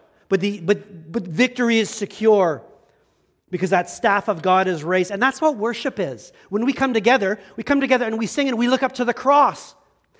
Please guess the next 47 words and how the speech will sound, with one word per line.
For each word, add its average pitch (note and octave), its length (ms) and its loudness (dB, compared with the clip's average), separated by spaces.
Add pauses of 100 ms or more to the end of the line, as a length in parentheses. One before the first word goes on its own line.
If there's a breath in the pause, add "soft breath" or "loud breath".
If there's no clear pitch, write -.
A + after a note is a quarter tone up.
(140 soft breath)
And A3+ 80 0
we A#3 60 0
come C#4+ 220 0
from D4 160 2
the C4+ 100 4
we-, A3+ 200 -4
the G3 200 0
weak, C4 340 2
all C4+ 280 6
the D#4+ 80 0
battles C#4+ 340 2
that D4 140 2
we're D#4 100 -4
facing, B3+ 440 0 (200 loud breath)
and B3 160 0
we C#4 140 0
gather C#4+ 340 0
together. C4 540 0 (160 loud breath)
And G#3+ 160 -2
when B3 120 0
we B3 120 0
declare C#4 380 0
those D4 200 -2
words B3 260 2
and B3 120 -2
when B3+ 120 -4
we B3 120 -4
hear B3+ 140 0
the B3+ 80 -4
people C4+ 360 -2
around B3+ 500 0
us G#3+ 200 0 (240 loud breath)
declaring C4+ 480 0
those C4+ 200 0
words, B3+ 280 -2
our A#3+ 120 2
attention C#4 460 -4
is C#4+ 100 -2
brought B3 300 0
back C4+ 200 0
to - 80 -18
the B3+ 100 2
banner, A#3+ 480 0 (220 loud breath)
the A3 100 -4
sign C4 320 2
of A#3+ 100 -2
victory. C4 600 2